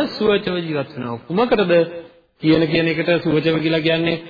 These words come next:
කවුරු හරි ඇවිල්ලා නරක වැඩක් කරන්න කිව්වම, "ආ, හරි, හරි, ඒක කරමු" කියලා සුවච වෙන. ඒක කියන්නේ නිවැරදි දේ තුල නිවැරදි දේට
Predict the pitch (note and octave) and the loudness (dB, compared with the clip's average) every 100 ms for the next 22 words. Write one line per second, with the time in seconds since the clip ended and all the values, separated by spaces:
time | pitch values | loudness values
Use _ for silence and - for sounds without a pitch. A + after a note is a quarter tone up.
0 | - - D3 D3+ D#3+ D#3+ D#3+ D3+ C#3+ D3 | -20 -2 2 4 6 6 4 4 2 2
1 | D#3+ D#3+ D#3 D#3 D#3 D#3 E3 D3+ D3 D3 | 2 2 2 2 2 0 2 2 0 0
2 | C#3 C#3 C#3 C#3 C3+ B2+ C#3+ C#3+ C#3 D#3+ | 0 0 0 2 0 -2 -4 -2 -2 -2
3 | D#3+ D#3 E3 D#3+ C#3 C3+ C#3+ C3+ B2+ C#3+ | -2 -4 -4 -4 -2 -2 -2 -2 0 0
4 | D3+ D#3+ D#3+ F3 F3+ F3 A#3 A4+ - - | 0 0 0 2 2 2 2 2 -2 -16
5 | - _ _ _ _ C3+ D3+ E3 F3+ F#3 | -20 _ _ _ _ -2 2 4 4 4
6 | G#3 F#3+ G3+ G#3+ | 2 4 6 6